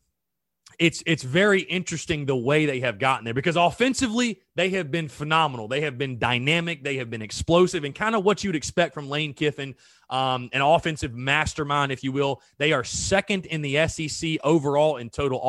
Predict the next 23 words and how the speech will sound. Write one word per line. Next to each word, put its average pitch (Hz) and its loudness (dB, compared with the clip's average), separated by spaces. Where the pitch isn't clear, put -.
offense, 139 -6
but 139 -6
defensively, 185 0
hoo 247 10
boy, 143 6
it 165 2
has 165 6
been 151 0
a 143 -2
struggle. 120 -4
They 156 0
are 147 2
worst 160 2
in 208 0
the 190 2
S 185 0
E 185 -6
C 170 -2
in 156 -4
defense 135 -6
by 160 4
a 139 -2
wide 170 2